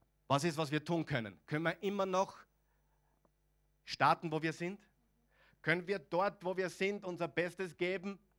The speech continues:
Auch wenn die Tochter auf der anderen Seite der Welt lebt oder der Bub irgendwo, wo wir nicht wissen, was er so treibt mit seinen einundzwanzig, können wir trotzdem Einfluss haben?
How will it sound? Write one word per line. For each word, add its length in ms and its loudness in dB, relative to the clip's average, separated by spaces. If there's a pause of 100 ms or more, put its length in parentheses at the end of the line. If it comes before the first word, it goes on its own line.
Auch 180 0
wenn 140 2
die 160 -2
Tochter 600 2
auf 120 -2
der 120 4
anderen 200 0
Seite 240 0
der 180 0
Welt 280 0
lebt 340 -2
oder 160 -2
der 140 -2
Bub 500 0 (320)
irgendwo, 800 0 (360)
wo 140 -2
wir 100 2
nicht 220 -4
wissen, 320 -4
was 180 0
er 100 -4
so 120 -6
treibt 460 0
mit 160 -10
seinen 240 0
einundzwanzig, 1000 0 (520)
können 220 0
wir 200 -2
trotzdem 460 0
Einfluss 500 0
haben? 360 0